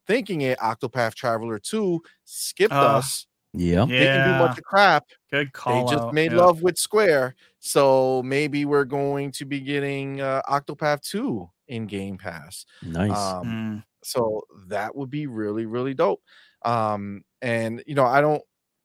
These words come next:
Speaker 1: I don't put past anything with, uh, Bandai Namco 'cause they have been
Speaker 2: Yeah.
Speaker 1: in bed plenty of times. Maybe this is
Speaker 2: Yep.
Speaker 1: finally when we're gonna get Elden Ring in Game Pass. It's been
Speaker 2: <sighs>
Speaker 1: long enough,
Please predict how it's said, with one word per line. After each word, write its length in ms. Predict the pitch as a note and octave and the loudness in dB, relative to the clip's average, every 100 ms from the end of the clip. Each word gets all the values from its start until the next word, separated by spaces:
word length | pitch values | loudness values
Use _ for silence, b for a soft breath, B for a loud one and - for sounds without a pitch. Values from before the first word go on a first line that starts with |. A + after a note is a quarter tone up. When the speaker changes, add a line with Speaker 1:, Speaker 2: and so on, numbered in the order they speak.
| - | -6
Speaker 1:
I 120 | A#2+ | -2
don't 220 | C#3 D#3 | 0 0
put 180 | D3+ C#3 | -2 -4
past 580 | - A#2+ B2 B2 - - - | 0 0 2 0 -8 -12 -8
anything 540 | A#2+ B2+ C3 C3 C3 | -6 -6 -4 -6 -4
with, 340 | B2 A#2+ A2+ - | -2 -2 -2 -2
uh, 380 | A2+ A2+ G#2+ G2 | 0 2 0 -4
Bandai 400 | G2+ G2+ G#2 G#2 | -6 -4 -2 -2
Namco 520 | G2 G#2 A#2+ D#3+ F3 | -2 -6 -4 -2 -2
'cause 140 | - G2+ | -4 -10
they 140 | F2+ | -8
have 320 | F#2 G2+ G2+ | -6 -6 -6
been 300 | - A#2 A#2 | -8 -6 -4
Speaker 2:
Yeah. 240 | C#3 C#3+ C3 | 2 4 4
Speaker 1:
in 60 | |
bed 200 | A#2 A#2+ - | 0 -4 -8
plenty 240 | A#2+ B2 | -6 -4
of 100 | B2+ - | -6 -4
times. 380 | A#2+ C#3 G3+ - b b | -2 -2 -4 -12 b b
Maybe 300 | G#2+ G#2+ A2+ | -8 -6 -4
this 200 | A2+ B2 | -2 2
is 20 | |
Speaker 2:
Yep. 80 | C#3+ | 2
Speaker 1:
finally 340 | A2+ A#2 B2 B2 | 2 -2 -2 -2
when 140 | A#2 | -2
we're 120 | A#2 B2 | -2 -2
gonna 180 | B2 | -2
get 220 | A#2 B2+ G2+ | 0 0 2
Elden 340 | C3 G#3+ G3 | 0 2 2
Ring 320 | A#2 F#2+ F2 _ _ _ _ _ - | 0 0 -4 _ _ _ _ _ -6
in 200 | A2 G#2 | -4 -2
Game 280 | G2+ F#2+ F2 | -4 -6 -6
Pass. 540 | F#2 E2+ E2+ - - _ _ | -6 -6 -8 -10 -12 _ _
It's 140 | - - - | -20 -18 -12
been 140 | G2+ | -10
Speaker 2:
<sighs> 80 | G2 | -4
Speaker 1:
long 240 | F#2+ G2+ | -2 -2
enough, 580 | F#2+ G2+ D3+ A3 - _ | -2 2 2 2 -4 _